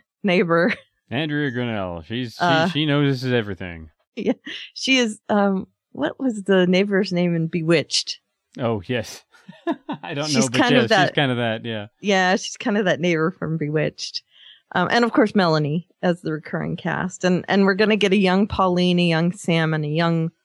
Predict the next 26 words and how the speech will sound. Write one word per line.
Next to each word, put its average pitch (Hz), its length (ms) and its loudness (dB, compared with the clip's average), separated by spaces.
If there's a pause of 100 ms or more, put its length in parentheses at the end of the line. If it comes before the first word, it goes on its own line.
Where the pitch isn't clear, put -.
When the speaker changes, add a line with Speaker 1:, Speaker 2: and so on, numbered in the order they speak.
(160)
Speaker 1:
Lyle 160 540 2
back - 440 -8 (140)
next - 400 -12
week - 260 -10 (340)
Speaker 2:
Oh, 127 100 -8
Speaker 1:
for 175 80 -8
Speaker 2:
we're - 40 -2
Speaker 1:
the - 80 -2
Speaker 2:
gonna 127 120 -2
Speaker 1:
guest. - 100 -10
Speaker 2:
see 151 100 -2
a 147 40 0
little 147 120 0
more 147 200 0
about 147 180 -2
nineteen 139 320 -4
eighty-eight. 131 460 -6 (500)
Speaker 1:
Yep, - 260 0
it - 60 0
looks - 340 -2
like 226 320 -2
it. - 420 -8 (280)
Um, 185 520 -2
so - 280 -2
there's 220 220 2
that. - 460 -2